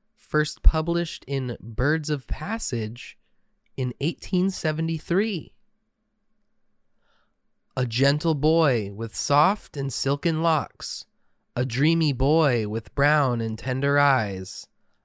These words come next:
a castle builder with his wooden blocks and towers that touch imaginary skies.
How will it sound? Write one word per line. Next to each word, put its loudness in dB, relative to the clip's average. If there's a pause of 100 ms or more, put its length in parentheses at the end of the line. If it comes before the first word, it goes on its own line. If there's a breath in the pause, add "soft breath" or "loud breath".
(120)
a -4
castle 0
builder 0
with -6
his -4
wooden 2
blocks -4 (380)
and -2
towers 2
that -8
touch -4
imaginary -4
skies. -6